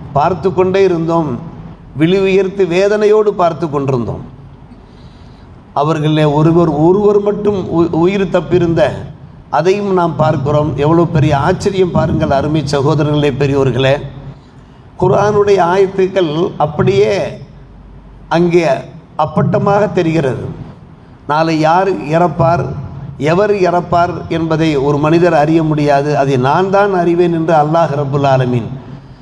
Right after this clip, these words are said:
"வ இந்தஹு மஃபாத்திஹுல் கைபி லா யஅலமுஹா இல்லல்லாஹ்" என்று அல்லாஹ் சொல்லுகிறான். இத்தனை பேருக்கு மத்தியிலே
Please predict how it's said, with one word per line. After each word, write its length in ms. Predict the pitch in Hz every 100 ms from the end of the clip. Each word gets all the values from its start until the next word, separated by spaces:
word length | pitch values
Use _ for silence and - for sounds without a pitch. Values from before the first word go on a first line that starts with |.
| - -
"வ 40 |
இந்தஹு 540 | 147 160 185 185 175 175
மஃபாத்திஹுல் 800 | 165 151 175 180 175 180 156 151
கைபி 360 | 139 170 180 170
லா 220 | 151 156
யஅலமுஹா 760 | 160 160 165 180 185 190 185 208 -
இல்லல்லாஹ்" 920 | 185 208 185 170 165 165 180 185 123
என்று 240 | 143 170 180
அல்லாஹ் 360 | 156 160 156
சொல்லுகிறான். 580 | 151 135 120 107 90 - - - - - - - - - - - - - - - -
இத்தனை 400 | 151 - 185 180
பேருக்கு 400 | 196 214 214 190
மத்தியிலே 680 | 180 160 170 165 160 170